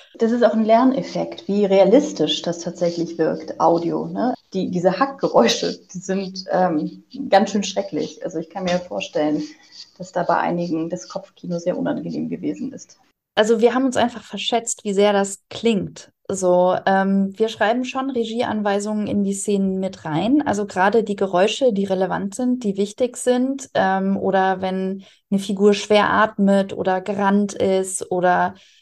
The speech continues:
Speaker 2: ähm, Geräusche von schnell laufenden Füßen oder Donnergrollen oder all diese Dinge schreiben wir mit rein in, in das Drehbuch. Ähm, in dem Fall war es einfach wirklich,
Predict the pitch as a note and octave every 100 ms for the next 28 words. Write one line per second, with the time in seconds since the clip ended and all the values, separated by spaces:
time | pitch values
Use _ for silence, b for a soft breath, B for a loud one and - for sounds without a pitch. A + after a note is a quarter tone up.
0 | b _ - F#3+ F#3+ F#3 F#3 F#3+ G#3+ G3
1 | G3 G3 - G3 F#3+ - F#3+ F#3+ G3 G3
2 | G3 F#3+ G3 G3+ F#3+ G3 G3 A3+ G#3+ G3
3 | F#3+ F#3+ F#3+ F#3+ F#3 F#3 F3+ F3+ F#3 G3
4 | G3+ G3+ G3 F#3+ F#3 F#3+ F#3+ E3 F#3+ F#3
5 | G#3 G3 F#3+ G3+ G#3 C4+ C#4 G#3 G#3 G3+
6 | G3 G3 F#3+ - G3 G3 E3+ A3 G4 _
7 | _ _ - A3+ A3+ A3 A3+ A3+ A3+ -
8 | - B3 D#4+ - B B B B B _
9 | _ G#3+ A3 A3 G#3+ G#3+ A3 A3+ _ _
10 | _ _ _ _ _ _ _ _ _ _
11 | _ _ _ - A3 A3 B3 C4 B3+ A3
12 | A3 - G#3+ G#3+ - F#3+ A3+ A#3 A3+